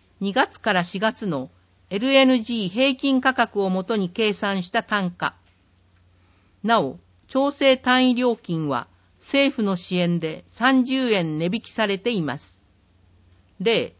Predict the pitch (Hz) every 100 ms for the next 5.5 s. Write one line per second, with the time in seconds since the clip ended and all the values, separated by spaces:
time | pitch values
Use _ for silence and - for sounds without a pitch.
0 | _ _ _ _ 190 202 262 277 269 254
1 | _ 262 240 226 220 175 139 123 - _
2 | _ _ - 254 254 277 254 214 190 175
3 | 151 - 135 185 190 190 175 170 127 110
4 | - _ _ _ _ _ _ _ - 254
5 | 262 254 254 240 226